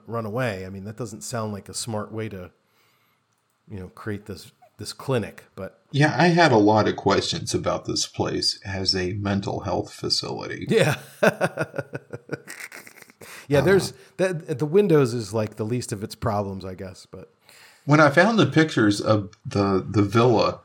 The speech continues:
Speaker 2: online, I realized how huge this place was.
Speaker 1: Yeah.
Speaker 2: And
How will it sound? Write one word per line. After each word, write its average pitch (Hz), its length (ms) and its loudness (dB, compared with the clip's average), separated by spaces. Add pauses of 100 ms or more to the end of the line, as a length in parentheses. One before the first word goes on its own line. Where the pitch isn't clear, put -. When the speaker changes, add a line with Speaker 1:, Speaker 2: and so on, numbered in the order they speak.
Speaker 2:
online, 101 800 0 (600)
I 139 80 6
realized 143 540 6
how 131 200 4
huge 104 880 0
this 110 180 2
place 104 420 0
was. 98 640 -2 (320)
Speaker 1:
Yeah. 107 320 0 (380)
Speaker 2:
And 131 680 2